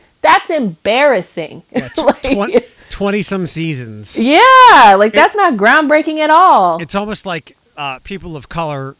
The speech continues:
Speaker 2: both, both genders on that sh-, on the shows were just, like, cannon fodder.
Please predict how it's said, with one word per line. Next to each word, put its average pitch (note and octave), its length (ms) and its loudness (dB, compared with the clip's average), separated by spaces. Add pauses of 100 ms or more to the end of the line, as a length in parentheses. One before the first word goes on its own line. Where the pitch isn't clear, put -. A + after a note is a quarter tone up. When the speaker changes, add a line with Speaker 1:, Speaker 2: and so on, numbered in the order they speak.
Speaker 2:
both, D#3 400 -10 (100)
both F3+ 300 -12
genders D#3 520 -12
on C#3+ 260 -10
that C3+ 180 -12 (220)
sh-, - 300 -18
on D3+ 120 -20
the C#3 80 -20
shows D3 500 -14 (260)
were E3 140 -6
just, E3 180 -10
like, F3+ 220 -12
cannon E3 440 -10
fodder. G#3+ 500 -6